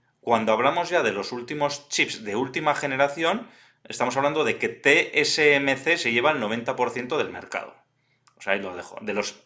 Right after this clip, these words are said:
de los últimos chips, de los más avanzados, T S M C se lleva el noventa por ciento del mercado con clientes, pues, como puede ser Apple, Nvidia, A M D, Qualcomm, etcétera. Entonces, ya veis que la,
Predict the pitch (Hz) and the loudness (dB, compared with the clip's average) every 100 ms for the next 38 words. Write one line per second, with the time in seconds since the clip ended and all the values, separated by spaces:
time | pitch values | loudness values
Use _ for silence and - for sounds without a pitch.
0 | - - - 101 104 143 147 165 147 - | -20 -20 -8 -4 -2 -2 -4 0 0 0
1 | 123 113 113 131 143 135 135 180 - - | -2 -2 0 0 2 0 2 2 2 0
2 | - 151 151 151 147 135 139 202 - - | -2 0 0 0 -2 -2 0 -2 -2 -6
3 | 117 117 143 113 117 131 123 120 127 120 | -4 2 2 2 -2 -2 0 -2 -2 -2
4 | 117 117 123 151 120 98 101 107 127 95 | 0 0 2 2 2 -4 -4 -4 -6 -8
5 | 90 90 95 98 - 110 107 - 113 110 | -10 -10 -8 -6 0 2 2 2 2 2
6 | 101 107 110 117 113 - - 98 101 104 | -2 -6 -2 0 -2 -6 -6 -4 -2 -2
7 | 107 117 117 117 117 113 131 131 131 - | 0 -2 2 4 4 4 0 0 -4 -18
8 | _ _ - - 107 - 82 76 _ - | _ _ -10 -8 -8 -8 -12 -14 _ -20
9 | _ - - - _ _ _ _ _ - | _ -10 -10 -12 _ _ _ _ _ -20
10 | - 131 131 165 180 165 135 127 127 - | -18 4 6 6 4 4 4 4 2 -16